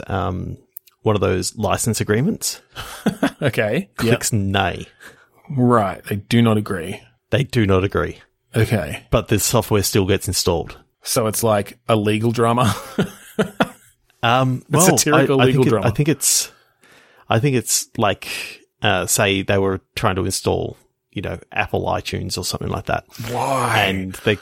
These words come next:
Speaker 2: Why would you ever do that? Anyway, go on.
Speaker 1: But they did. Um, and they clicked nay, but the software still got installed.
Speaker 2: Okay.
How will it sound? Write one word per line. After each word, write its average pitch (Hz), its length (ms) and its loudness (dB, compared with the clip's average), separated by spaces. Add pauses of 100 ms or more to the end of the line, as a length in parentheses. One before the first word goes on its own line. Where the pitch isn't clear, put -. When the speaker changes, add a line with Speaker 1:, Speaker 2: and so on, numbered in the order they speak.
(120)
Speaker 2:
Why 160 300 2
would 139 160 2
you 127 120 2
ever 117 140 2
do 170 340 0
that? 135 440 0 (280)
Anyway, 85 320 -8
go 87 140 -8
on. 90 120 -6 (720)
Speaker 1:
But 147 180 0
they 120 140 2
did. 101 260 -2 (220)
Um, 107 380 2
and 110 180 0
they 104 80 2
clicked - 240 -4
nay, 98 480 0
but - 260 -2
the 113 80 4
software 104 340 0
still 101 200 0
got 98 160 -4
installed. 95 420 -6
Speaker 2:
Okay. 110 300 -2